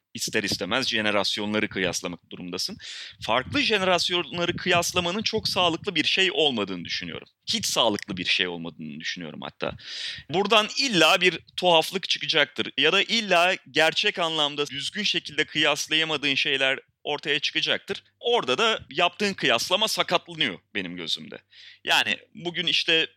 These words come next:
iki tane oyuncu kıyaslıyorsun. İsim vermeyeceğim, hani yine X ve Y diyeceğim bir tartışma, yanlış anlaşılma olmaması için. X'in kariyeri boyunca karşı karşıya geldiği rakipler farklı.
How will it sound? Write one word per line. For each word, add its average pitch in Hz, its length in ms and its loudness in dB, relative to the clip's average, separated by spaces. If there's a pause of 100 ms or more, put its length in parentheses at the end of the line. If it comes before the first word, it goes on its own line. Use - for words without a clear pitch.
iki 170 180 -6
tane 156 320 4
oyuncu 151 680 -2 (140)
kıyaslıyorsun. 104 920 -2
İsim 143 300 -4
vermeyeceğim, 123 460 2
hani 107 160 -4
yine 117 180 0
X - 420 -4 (120)
ve 117 160 2
Y 113 260 2
diyeceğim 95 420 -2 (180)
bir 104 220 -4 (160)
tartışma, 104 520 -2
yanlış 98 320 -2
anlaşılma 104 440 -2
olmaması 101 500 -6
için. - 360 -6
X'in 226 540 -2
kariyeri 151 440 2
boyunca 135 320 0
karşı 127 360 2
karşıya 123 380 2
geldiği 110 360 2
rakipler 107 440 0
farklı. 104 520 -2